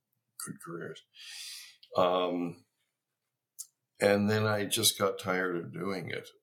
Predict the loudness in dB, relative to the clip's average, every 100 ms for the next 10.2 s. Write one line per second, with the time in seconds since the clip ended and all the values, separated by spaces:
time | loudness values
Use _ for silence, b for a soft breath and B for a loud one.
0 | _ -8 -4 -4 -4 -12 -16 -18 _ _
1 | _ _ _ _ _ _ _ _ _ _
2 | _ 2 2 2 0 0 2 0 -2 -4
3 | -2 -2 -2 -2 -6 -8 -14 _ _ -4
4 | -2 -2 0 2 2 0 -2 0 -2 -2
5 | -4 -4 -8 -6 -6 -6 -8 -8 -6 -6
6 | -4 0 0 0 -2 -6 -8 -8 -8 -8
7 | -8 -8 -4 -4 -4 -6 -4 -2 -4 -4
8 | -8 -8 -8 -8 -8 -8 -10 -6 0 0
9 | 0 0 4 4 2 -4 -6 -6 -4 -2
10 | 0 -2